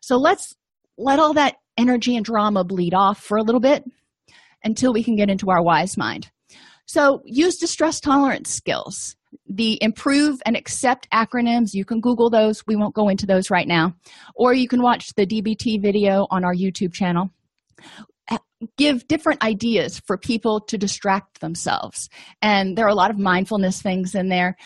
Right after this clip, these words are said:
You can even, um, do different activities or practice the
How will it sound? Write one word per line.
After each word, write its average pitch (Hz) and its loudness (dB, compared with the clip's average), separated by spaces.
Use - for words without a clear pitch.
You 233 -2
can 247 0
even, 233 0
um, 185 -4
do 208 0
different 220 -2
activities 185 -4
or 202 4
practice 254 -2
the 214 -10